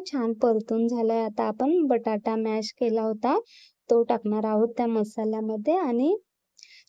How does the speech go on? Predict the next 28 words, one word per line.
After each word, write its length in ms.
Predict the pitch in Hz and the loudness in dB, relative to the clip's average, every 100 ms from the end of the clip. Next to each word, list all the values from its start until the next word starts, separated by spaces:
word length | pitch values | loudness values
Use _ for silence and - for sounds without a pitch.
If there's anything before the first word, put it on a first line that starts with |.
| - | -12
छान 280 | - 226 240 | -4 0 0
सर्व 300 | 240 254 240 | 2 4 6
असं 360 | 240 220 254 285 - | 4 4 2 4 4
एकजीव 760 | 240 - 233 208 240 262 311 311 | 2 2 0 2 2 4 2 2
करून 320 | 262 226 233 | 4 4 2
घेणार 320 | 240 247 233 220 | 2 2 2 0
आहोत. 340 | 214 226 339 370 _ - - - | 2 2 2 -2 _ -20 -12 -4
इथे 240 | 226 247 285 | 0 2 2
आपलं 380 | 285 226 269 302 | 4 4 4 2
सारण 440 | - 247 226 233 | 0 2 2 2
थोडंसं 560 | 233 233 226 214 254 294 | 2 4 2 2 2 2
पातळसरच 760 | 285 214 226 226 226 233 233 226 | 2 0 2 2 2 0 0 0
ठेवायचं. 440 | 262 226 214 220 269 | -2 0 0 2 0
थंड 260 | 277 240 226 | 2 0 4
झाल्यानंतर 800 | 226 233 220 226 226 214 220 302 | 2 2 -2 -2 -2 0 2 2
असं 280 | 247 - 262 | 2 0 0
घट्टपणा 600 | 240 233 240 233 220 226 | 0 0 0 0 0 0
होते 380 | 247 226 - 277 466 - _ _ _ _ - | -2 -2 2 2 2 -6 _ _ _ _ -2
आणि 160 | 247 262 | 0 2
पूर्णपणे 640 | 269 262 240 254 262 240 269 277 | 2 4 2 2 4 4 2 2
थंड 240 | 254 240 233 | 4 4 2
करून 240 | 226 226 269 | 2 2 2
एका 180 | 262 247 | 2 2
डिशमध्ये 560 | 220 214 - 247 220 240 | 2 0 0 0 2 2
काढून 340 | 247 220 240 269 | 0 -2 -2 0
थंड 240 | 269 247 233 233 | 2 2 2 2
करून 280 | 226 226 240 | 2 2 2
घ्यायचं. 500 | 254 226 - 269 | 2 2 2 0